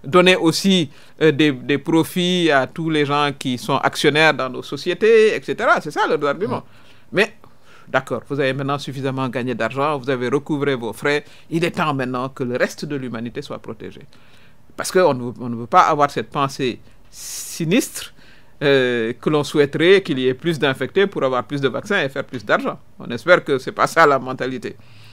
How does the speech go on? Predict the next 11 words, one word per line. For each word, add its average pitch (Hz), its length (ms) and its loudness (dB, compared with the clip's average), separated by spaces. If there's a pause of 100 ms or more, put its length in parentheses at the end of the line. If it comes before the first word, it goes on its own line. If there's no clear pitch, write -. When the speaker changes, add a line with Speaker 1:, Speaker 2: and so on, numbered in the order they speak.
(140)
Speaker 1:
Euh, 110 400 -6
donc 185 260 0
voilà, 151 320 4
c'est 147 340 -6
une 135 120 -8
activité 139 480 -6
de, 127 200 -4
de, 117 240 -10
de 139 80 -6
plaidoyer 143 720 -2 (400)
permanente, 170 580 -4